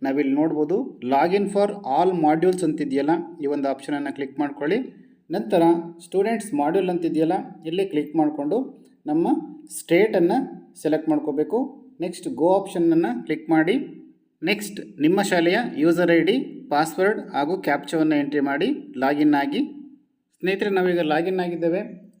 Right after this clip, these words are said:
ಅಕಾಡೆಮಿಕ್ ಇಯರ್ ಎರಡು ಸಾವಿರದ ಇಪ್ಪತ್ನಾಲ್ಕು ಇಪ್ಪತ್ತೈದನ್ನು ಸೆಲೆಕ್ಟ್ ಮಾಡ್ಕೊಳ್ಳಿ. ಓಕೆ, ಕ್ಲೋಸ್ ಮೇಲೆ ಕ್ಲಿಕ್ ಮಾಡ್ಕೊಳ್ಳಿ. ನೆಕ್ಸ್ಟ್ ಇಲ್ಲಿ progress and activity ಅಂತಿದೆಯಲ್ಲ, ಈ ಒಂದು ಆಪ್ಷನನ್ನು ನೀವು ಕ್ಲಿಕ್ ಮಾಡಿಕೊಂಡು progress and module go ಅಂತಿದೆಯಲ್ಲ,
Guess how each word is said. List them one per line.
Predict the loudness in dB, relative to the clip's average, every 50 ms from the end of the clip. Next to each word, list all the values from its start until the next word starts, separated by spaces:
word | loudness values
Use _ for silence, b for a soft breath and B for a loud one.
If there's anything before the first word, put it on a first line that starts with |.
| _ _ -20
ಅಕಾಡೆಮಿಕ್ | -18 -12 -6 -4 -2 -2 -2 -4 -4
ಇಯರ್ | -2 -2 0 0
ಎರಡು | 0 0 -2 -2
ಸಾವಿರದ | 0 0 0 0 2
ಇಪ್ಪತ್ನಾಲ್ಕು | 0 0 0 -2 -4 -2 0 2 2 2 2 0 0 0
ಇಪ್ಪತ್ತೈದನ್ನು | -2 -2 -2 -4 -2 0 0 0 0 0 -2 -2
ಸೆಲೆಕ್ಟ್ | -2 -4 -4 -4 -4 -4
ಮಾಡ್ಕೊಳ್ಳಿ. | -4 -4 -4 -4 -4 -4 -2 -4 -4 -6 -10 -12
ಓಕೆ, | -12 -12 -8 -8 -8 -8 -8 -10 B B B B B B B B _ -8
ಕ್ಲೋಸ್ | -4 -4 -2 -2 -2
ಮೇಲೆ | -2 -2 -2 -2 -2 -4 -4 -10 -12 -10
ಕ್ಲಿಕ್ | -10 -8 -6 -4 -4
ಮಾಡ್ಕೊಳ್ಳಿ. | -4 -4 -4 -4 -2 0 0 -2 -2 -6 -12 -16 -20 _ _ _ _ -6
ನೆಕ್ಸ್ಟ್ | -4 -4 -4 -6 -10 -14 -8 -4 -4 -4 -4 -4 -10
ಇಲ್ಲಿ | -6 -2 0 0 0 -2 -8 -12 -16 -14 _ -2
progress | 0 0 2 2 0 -2 -4 -4 -4
and | 0 0 0 0
activity | 0 -2 -4 -2 -2 0 0
ಅಂತಿದೆಯಲ್ಲ, | 0 0 -2 -4 -4 -4 -2 -2 -2 -2 -6 -6 -10 -10 -8
ಈ | -6 -2
ಒಂದು | 0 0 0 0 0
ಆಪ್ಷನನ್ನು | -2 -4 -6 -6 -6 -4 -4 -2 -2 -2 -2
ನೀವು | -2 -2 -2 -4 -4 -6 B B B B B B B _ -10
ಕ್ಲಿಕ್ | -8 -8 -8 -4 -2
ಮಾಡಿಕೊಂಡು | -2 -2 -2 -2 -4 -4 -4 -2 -2
progress | -2 -2 -2 -2 -2 -2 0
and | 0 2
module | 2 2 2 0 -2 -2 -4 -8 -12 -18 -20 -18 -8
go | -2 0 0 0 0
ಅಂತಿದೆಯಲ್ಲ, | 0 -4 -4 -2 -2 0 0